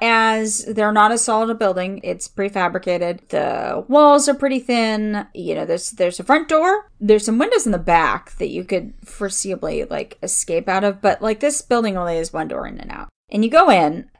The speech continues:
and it's kind of, um, has anybody ever stayed at, like, a youth hostel?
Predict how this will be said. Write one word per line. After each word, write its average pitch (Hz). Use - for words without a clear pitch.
and 190
it's 202
kind 320
of, 233
um, 214
has 233
anybody 359
ever 247
stayed 190
at, 185
like, 175
a 147
youth 147
hostel? 208